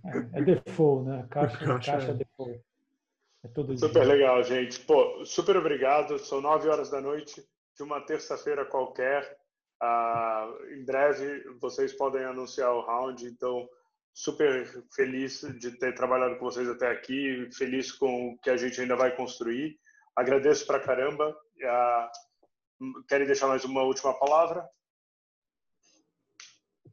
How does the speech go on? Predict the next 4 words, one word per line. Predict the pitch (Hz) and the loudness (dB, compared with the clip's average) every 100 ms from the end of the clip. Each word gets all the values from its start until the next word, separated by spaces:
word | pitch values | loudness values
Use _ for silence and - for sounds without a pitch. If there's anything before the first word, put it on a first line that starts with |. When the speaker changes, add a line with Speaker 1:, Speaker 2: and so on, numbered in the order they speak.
| - - | -18 -2
Speaker 3:
Não? | 151 208 - | 0 0 -4
Speaker 1:
É, | 156 143 143 147 147 143 143 143 - _ _ _ | -2 0 2 2 2 0 -2 -6 -12 _ _ _
eu, | 160 160 160 - - - | 2 2 0 -14 -12 2
cara, | 170 143 123 117 | 2 4 0 -6